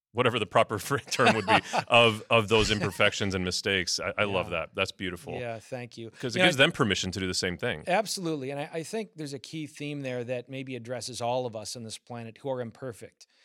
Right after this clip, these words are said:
Speaker 2: who struggle, who have disordered desires. I've got mine, other people have theirs. Um, we're not gonna presume to erase, um,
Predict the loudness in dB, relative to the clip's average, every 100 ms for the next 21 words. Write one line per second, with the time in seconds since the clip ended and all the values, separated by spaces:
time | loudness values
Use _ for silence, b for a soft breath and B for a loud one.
0 | b b -10 -6 -6 0 2 0 -6 -8
1 | -6 -6 -6 -6 -4 -4 -6 -4 -2 -2
2 | -2 -6 -6 -4 -2 -4 -2 -6 -6 -8
3 | -10 -12 -12 -10 -8 -8 -6 -4 -4 -6
4 | -14 b b b b -6 -6 -6 -6 -4
5 | -4 -6 -10 -8 -8 -8 -8 -8 -10 -10
6 | -6 -6 -6 -6 -6 -6 -8 _ -12 -10
7 | -10 -14